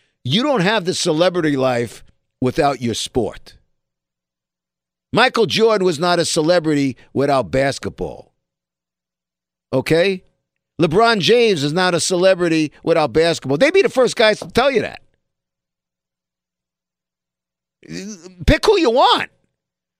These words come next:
Charles Barkley. Charles Barkley, he knows. He, he says what basketball has meant to him. Odell, you're a football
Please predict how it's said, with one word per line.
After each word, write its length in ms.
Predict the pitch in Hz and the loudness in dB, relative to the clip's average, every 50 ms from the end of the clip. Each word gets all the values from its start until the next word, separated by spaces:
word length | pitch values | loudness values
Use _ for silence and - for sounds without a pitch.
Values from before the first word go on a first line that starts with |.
| _ _ - | _ _ -2
Charles 320 | - 254 254 262 262 208 | 2 2 4 4 2 2
Barkley. 440 | 139 156 269 320 370 - - 254 165 | 2 2 4 4 4 2 0 -4 -2
Charles 280 | 131 - 262 302 269 202 | 2 2 2 2 2 2
Barkley, 380 | 165 254 285 320 - 233 190 151 139 113 151 | 2 2 2 2 0 -2 -6 -8 -10 -12 -10
he 340 | 185 220 196 160 165 262 320 | -8 -4 -2 0 0 0 2
knows. 320 | 302 302 330 320 254 147 | 2 2 2 2 2 2
He, 100 | - 226 226 - | 0 -2 -2 0
he 180 | 156 233 285 | -2 -2 -2
says 380 | 294 - - 254 302 320 240 175 | -2 0 0 2 2 2 2 0
what 120 | 175 147 | -2 -2
basketball 500 | - 196 196 185 139 - 165 180 170 165 | 0 0 0 0 0 -4 -4 -2 0 0
has 100 | 151 127 | 0 0
meant 220 | 143 165 175 139 - | -2 -2 -2 -2 -2
to 100 | 143 127 | -2 0
him. 320 | 131 190 254 254 208 185 - _ _ _ _ _ _ _ _ _ _ _ _ _ _ _ _ _ _ _ _ _ _ _ _ _ _ _ _ _ _ _ _ _ _ _ _ _ _ _ _ _ _ _ _ _ _ _ _ _ _ _ _ _ _ _ _ _ _ _ _ _ _ _ _ _ _ _ _ _ _ - | 0 0 0 -2 -4 -6 -10 _ _ _ _ _ _ _ _ _ _ _ _ _ _ _ _ _ _ _ _ _ _ _ _ _ _ _ _ _ _ _ _ _ _ _ _ _ _ _ _ _ _ _ _ _ _ _ _ _ _ _ _ _ _ _ _ _ _ _ _ _ _ _ _ _ _ _ _ _ _ 0
Odell, 720 | - 156 156 147 117 85 170 180 175 139 98 67 - - _ _ _ _ _ _ _ _ _ - | 2 2 2 2 2 2 2 4 4 2 0 -4 -10 -16 _ _ _ _ _ _ _ _ _ -4
you're 220 | - 131 151 151 143 | -2 0 2 2 0
a 40 | |
football 640 | 120 - - 185 196 - - - 180 175 165 156 | -2 -2 0 0 0 0 0 0 2 2 2 2